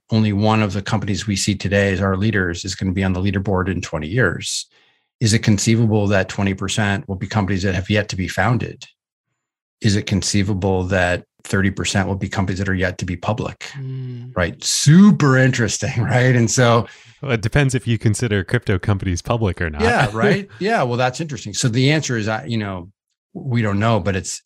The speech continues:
Speaker 1: when you take a twenty-year snapshot of things, the change seems pretty extraordinary, right?
Speaker 3: Yeah.
Speaker 2: That's such a good point. Like, did we think, if you reflect back to two thousand and one, that the top ten companies, you know, banks and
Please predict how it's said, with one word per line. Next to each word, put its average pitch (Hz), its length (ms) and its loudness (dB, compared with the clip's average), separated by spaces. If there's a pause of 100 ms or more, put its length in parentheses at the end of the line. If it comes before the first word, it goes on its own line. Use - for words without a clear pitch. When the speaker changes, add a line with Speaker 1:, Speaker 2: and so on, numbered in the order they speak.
(180)
Speaker 1:
when 127 120 6
you 131 60 8
take 139 240 2
a 123 60 0
twenty-year 120 520 0
snapshot 101 720 -4
of 85 100 -6
things, 95 500 -4
the 127 100 0
change 196 500 4
seems 143 360 2
pretty 139 640 -2 (180)
extraordinary, 98 840 -4
right? 95 340 -6 (160)
Speaker 3:
Yeah. 85 380 -6
Speaker 2:
That's - 120 -12
such 294 140 -6
a 262 80 -8 (120)
good 202 340 -4
point. 151 400 -2 (100)
Like, 180 280 -2
did 185 200 4
we 254 100 2
think, 202 320 0
if - 140 -4
you 185 80 2
reflect 190 300 0
back 151 240 0
to 147 200 -2 (140)
two 151 160 -4
thousand 139 360 -2
and 120 140 -2
one, 113 340 -2 (420)
that - 180 2
the 143 60 -2
top 202 260 0
ten 170 220 2
companies, 131 520 -2
you 143 40 -4
know, 120 100 -2
banks 123 720 -2
and 107 380 -4